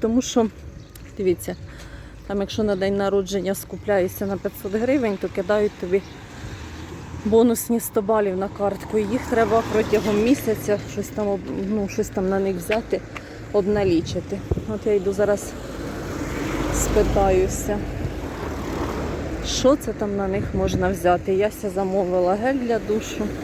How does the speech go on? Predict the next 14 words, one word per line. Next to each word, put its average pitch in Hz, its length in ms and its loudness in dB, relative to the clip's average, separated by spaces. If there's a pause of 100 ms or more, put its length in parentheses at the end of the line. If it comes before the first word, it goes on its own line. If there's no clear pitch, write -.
(1500)
Зараз 190 420 4
піду. 170 300 2 (240)
А 196 100 4
тоді 214 340 4 (320)
підемо, 214 260 4 (120)
сходимо 196 460 4
в 180 100 2
нову 196 300 4
Аврору. 175 600 2 (640)
У 196 80 -2
нас 190 280 -4
відкрилася 180 680 2
ще 180 240 -2
одна 170 380 2